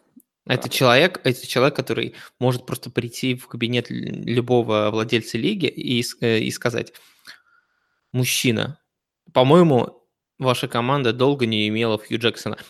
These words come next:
Speaker 1: Это, короче, это как проклятие Хью-, Манчкини, еще одно очередное, понимаешь? Проклятие Хью Джексона. Он просто приходит, и ваша команда начинает з-, з-, заливное устраивать.
Speaker 2: Блин, не исключено.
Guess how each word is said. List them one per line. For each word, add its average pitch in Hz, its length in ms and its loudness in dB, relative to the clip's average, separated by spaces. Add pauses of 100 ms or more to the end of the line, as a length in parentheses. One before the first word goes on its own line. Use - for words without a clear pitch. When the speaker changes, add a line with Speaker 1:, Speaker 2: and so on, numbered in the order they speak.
Speaker 1:
Это, 170 160 0
короче, 196 320 0
это 175 140 0
как - 240 -2
проклятие 175 600 4
Хью-, - 180 -12
Манчкини, 123 520 -2
еще 113 260 -6
одно 113 200 -8
очередное, 117 400 -10
понимаешь? - 280 -6 (120)
Проклятие 139 480 2
Хью 127 140 0
Джексона. 120 360 -2
Он - 20 -8
просто - 240 -8
приходит, 175 540 2 (360)
и 123 80 2
ваша 135 220 2
команда 127 360 0
начинает 123 380 -2
з-, 113 140 -12
з-, 120 300 -10
заливное 123 600 4
устраивать. 113 640 -10 (1900)
Speaker 2:
Блин, 110 300 -10
не - 80 -10
исключено. - 580 -14